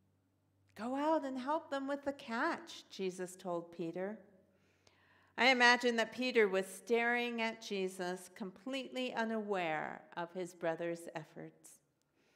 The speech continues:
Peter comes to his senses. He runs out and helps pull in the catch. Everyone is laughing as they bring the full net onto the shore and up to Jesus. Then they all greet Jesus.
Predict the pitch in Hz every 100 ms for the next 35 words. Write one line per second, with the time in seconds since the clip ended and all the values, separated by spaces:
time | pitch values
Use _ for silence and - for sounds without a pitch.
0 | - _ - 240 233 233 233 240 233 233
1 | - 190 170 - 220 214 220 226 220 214
2 | 170 180 214 220 220 214 196 160 170 180
3 | - - 220 220 220 180 - 214 240 247
4 | - - - - - 277 277 320 294 285
5 | 254 247 233 226 240 233 208 185 180 180
6 | 202 190 233 233 214 202 - 262 269 262
7 | 240 233 233 208 214 233 240 233 226 -
8 | 208 180 160 156 160 - - - 208 -
9 | 190 190 190 - - - 165 - 170 170
10 | - - - - - _ _ _ _ _
11 | _ _ _ _ - - - 311 285 247
12 | 277 254 269 277 277 262 302 339 - 196
13 | 190 185 175 180